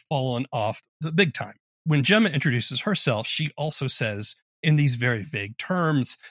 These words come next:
that she does journalist stuff, but she's kind of stopped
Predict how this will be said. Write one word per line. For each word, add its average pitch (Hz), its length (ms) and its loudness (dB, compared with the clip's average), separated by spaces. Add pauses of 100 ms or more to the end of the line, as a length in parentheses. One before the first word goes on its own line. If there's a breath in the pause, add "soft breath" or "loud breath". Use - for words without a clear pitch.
that 156 100 -4
she - 160 2
does 123 340 0
journalist 175 500 0
stuff, - 460 -4 (200)
but 120 220 2 (200)
she's - 280 -2
kind 123 220 -2
of 107 60 -4
stopped - 920 -4